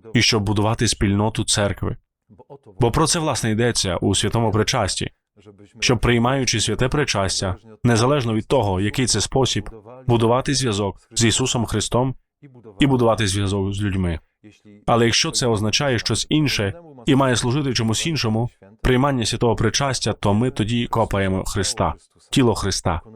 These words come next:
довершуємо розкол, довершуємо в якийсь спосіб кривду на тілі Христа. Святий Августин сказав, що той, хто прагне єдності,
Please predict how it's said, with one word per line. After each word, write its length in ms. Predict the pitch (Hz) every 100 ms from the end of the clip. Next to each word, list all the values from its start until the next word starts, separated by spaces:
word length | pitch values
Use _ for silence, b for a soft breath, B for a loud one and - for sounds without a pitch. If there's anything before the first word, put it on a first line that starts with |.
| 113 117 113 110
довершуємо 580 | - 135 123 117 107
розкол, 480 | 104 101 - 113 101 - - - 110 - -
довершуємо 500 | 123 147 - 120 117
в 40 |
якийсь 340 | 113 - 123 -
спосіб 400 | - 127 - 104
кривду 440 | - 135 131 117
на 120 | 107
тілі 300 | 101 110 101
Христа. 500 | 90 98 - - 82 - 92 _ 92 87 _ 98 _ 117 _ 78 _ _ _ _ _ - 131 117 110 135
Святий 280 | - 131 156
Августин 400 | 113 113 139 135
сказав, 480 | - 101 113 101 98
що 360 | - 104 98 -
той, 220 | 120 127
хто 280 | 107 - 101
прагне 420 | - 117 107 101
єдності, 640 | 98 123 117 107 92 110